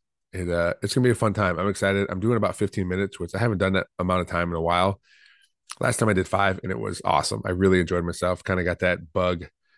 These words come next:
back. Like, I, it's, I don't have time for it, <laughs> for comedy,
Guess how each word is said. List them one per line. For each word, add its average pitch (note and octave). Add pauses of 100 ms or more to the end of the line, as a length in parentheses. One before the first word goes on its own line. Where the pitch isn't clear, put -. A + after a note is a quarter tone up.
(140)
back. - (180)
Like, - (100)
I, - (100)
it's, -
I F#2+
don't F#2
have F2+
time F#2
for F#3+
it, -
<laughs> -
for -
comedy, C#3